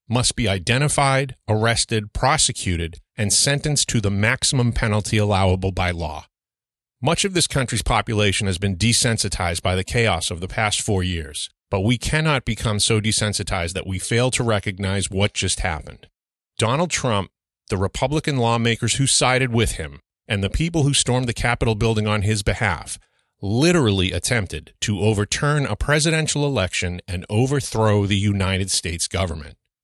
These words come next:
The fact that they failed does not mean they are not now required to pay the price for trying.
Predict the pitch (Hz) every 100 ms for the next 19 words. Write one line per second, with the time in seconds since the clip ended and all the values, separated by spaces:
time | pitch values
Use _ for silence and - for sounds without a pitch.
0 | _ _ - 107 - 135 147 - 135 -
1 | 135 123 - 143 127 78 76 - - 107
2 | 101 117 147 160 120 98 92 92 95 92
3 | 101 113 110 117 107 104 - - 107 101
4 | 76 78 - - 104 - 127 131 - 104
5 | 92 - - - 107 90 78